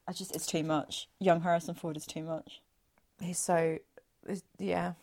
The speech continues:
Speaker 1: W-, Wesley said the other day on the internet that he thought Harrison Ford was his, like, film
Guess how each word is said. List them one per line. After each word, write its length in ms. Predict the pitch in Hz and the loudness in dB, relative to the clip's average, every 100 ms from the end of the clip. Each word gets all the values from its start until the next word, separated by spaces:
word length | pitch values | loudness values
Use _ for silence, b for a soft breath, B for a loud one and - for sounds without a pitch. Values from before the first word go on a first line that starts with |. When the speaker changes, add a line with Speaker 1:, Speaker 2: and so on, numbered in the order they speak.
| _ _ _ _ _ _ | _ _ _ _ _ _
Speaker 1:
W-, 220 | 196 208 | 0 4
Wesley 320 | 196 226 226 214 | 12 12 12 2
said 200 | 190 180 | 0 -2
the 80 | |
other 160 | 165 170 | -4 -4
day 400 | 180 170 147 165 - _ _ _ | 4 4 4 -2 -12 _ _ _
on 180 | 165 170 | -4 -2
the 140 | 165 | -4
internet 480 | 165 170 - 143 - | -6 -8 -6 -6 -4
that 140 | - - | -4 -4
he 140 | 160 | -6
thought 260 | 151 147 143 | -6 -8 -4
Harrison 400 | 160 160 156 165 | -2 -2 -4 -10
Ford 280 | 180 156 151 | -8 -8 -10
was 140 | 147 - | -16 -12
his, 380 | 156 151 - - _ _ _ | -12 -12 -16 -20 _ _ _
like, 180 | 165 - | -6 -6
film 400 | - 165 151 160 | -8 -6 -4 -6